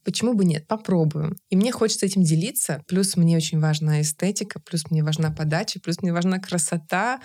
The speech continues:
приборы, декор на столе. Все это мне так важно, видимо, поэтому в кейтерге мне как бы тоже очень органично. И вот, э, я этим сама увлекаюсь, это делаю, этому обучаю,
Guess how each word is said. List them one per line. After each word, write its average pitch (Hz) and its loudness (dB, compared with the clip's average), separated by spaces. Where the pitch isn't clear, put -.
приборы, 185 0
декор 196 -2
на 190 0
столе. 190 -4
Все 202 -4
это 190 -2
мне 170 0
так 175 -10
важно, 254 0
видимо, 175 0
поэтому 185 -2
в 156 -8
кейтерге 165 -4
мне 160 -2
как 160 -10
бы 170 -6
тоже 165 0
очень 156 -4
органично. 170 -2
И 247 2
вот, - -2
э, 214 0
я 226 6
этим 220 2
сама 233 2
увлекаюсь, 202 2
это 208 0
делаю, 220 2
этому 190 2
обучаю, 196 0